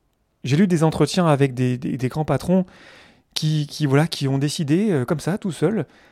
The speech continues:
de ramener tout le monde au bureau, juste parce qu'en fait, eux-mêmes n'étaient pas vraiment habitués à travailler à distance. Ce que je trouve, euh, totalement fou,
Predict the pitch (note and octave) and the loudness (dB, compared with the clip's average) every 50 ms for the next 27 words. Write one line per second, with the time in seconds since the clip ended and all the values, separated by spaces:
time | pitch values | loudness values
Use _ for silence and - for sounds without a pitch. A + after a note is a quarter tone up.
0 | _ _ _ B2+ B2 B2+ D3 D3 D#3 F3+ F3 - E3+ D#3 D#3+ E3 D#3+ D#3 C3+ C3 | _ _ _ -4 -2 0 0 0 0 0 0 0 -2 -2 0 0 -2 -2 -2 -2
1 | C3 C3 D#3+ A3 C#4+ - _ _ _ _ - - _ _ - C3 G3+ - - D#3+ | 0 0 0 0 -2 -4 _ _ _ _ -20 -20 _ _ -2 -2 -2 2 0 -2
2 | - - C#3 B2 - F#3 - - - - F3 G3 D#3+ C#3+ G3 A#3 A3+ D#3 - _ | 0 0 -2 -2 -2 -2 -2 -4 2 4 4 6 6 4 4 2 0 -4 -6 _
3 | _ - B2+ - - B2+ - D3 F3 B3 D3+ B2+ - C#3 D3 F3 F3 D3 B2+ C3+ | _ -8 -6 -4 -4 -2 -2 -2 -2 -2 -4 -2 -2 0 0 0 -2 -4 -4 -6
4 | - - C3+ E3 F3 - C#3 C3+ C#3+ C#3+ C#3 B2+ - B2+ A#2+ A#2+ - _ _ _ | -4 -2 -2 -2 -2 -2 -2 -2 -2 -2 -4 -4 -8 -10 -10 -10 -14 _ _ _
5 | _ _ _ _ _ _ _ _ _ _ _ _ _ - - - B2 - - - | _ _ _ _ _ _ _ _ _ _ _ _ _ -16 -4 -4 -4 -4 0 -2
6 | F#3 F3+ D3+ B2+ B2 A#2+ A#2 A#2 A#2 A2+ A2+ - C3 - D#3 D3 C#3+ B2+ - - | 0 2 2 2 2 0 0 -2 -4 -4 -4 -6 -6 -4 -4 -4 -4 -6 -4 -6
7 | E3 F#3+ | -8 -8